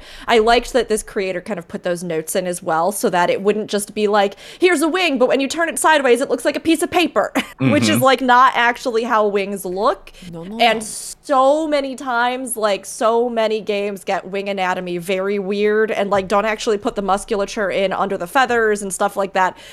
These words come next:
Speaker 1: It's a weird personal thing that I find very
Speaker 2: Mm.
Speaker 1: annoying. <laughs> So I liked that they actually had some depth in this one.
Speaker 2: Mm-hmm.
Speaker 3: All right. Let us go on. I love this one. This one right here.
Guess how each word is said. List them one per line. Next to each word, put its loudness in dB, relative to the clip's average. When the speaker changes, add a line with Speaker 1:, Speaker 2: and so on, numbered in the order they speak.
Speaker 1:
It's 2
a 6
weird 2
personal 0
thing 2
that 4
I 4
find 2
very 2
Speaker 2:
Mm. 4
Speaker 1:
annoying. 4
<laughs> 0
So 2
I 4
liked 2
that -6
they -4
actually -4
had -8
some -14
depth -12
in -20
this -18
one. -16
Speaker 2:
Mm-hmm. 0
Speaker 3:
All -14
right. -16
Let -14
us -14
go -14
on. -10
I -2
love -6
this -12
one. -20
This -10
one -10
right -8
here. -10